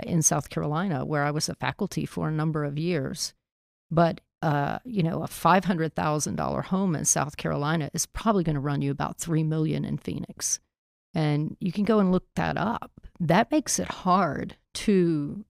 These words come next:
you know, get robust pools, much less robust, diverse pools in executive roles. That's part of the struggle, I would say, for Maricopa. And, uh, you know, people have to live and support their families. And,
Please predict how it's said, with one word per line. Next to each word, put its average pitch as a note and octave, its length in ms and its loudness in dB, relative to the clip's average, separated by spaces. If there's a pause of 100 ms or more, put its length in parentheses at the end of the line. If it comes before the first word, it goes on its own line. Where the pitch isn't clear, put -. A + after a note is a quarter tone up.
you F3+ 160 0
know, D3 260 -2
get F3 300 -2
robust E3 720 0
pools, E3+ 680 2
much F3+ 300 0
less G3 380 2
robust, D3+ 520 0
diverse E3 460 -2
pools - 600 -4 (580)
in F3+ 180 4
executive D3+ 720 -2
roles. - 640 -2
That's - 320 0
part D3 300 2
of D3+ 140 -4
the D3+ 60 -6
struggle, D#3 500 0 (540)
I E3 200 4
would G#3+ 220 -4
say, - 260 -2
for - 200 -6
Maricopa. - 540 -6
And, - 180 -6
uh, G3+ 200 -8 (100)
you F3+ 160 -2
know, G#2+ 200 -6 (280)
people F#3 320 2
have - 380 0
to - 220 -2
live E3+ 340 4
and D#3+ 180 2
support D#3+ 500 0
their D3 140 -2
families. E3 720 -2
And, C#3+ 320 -4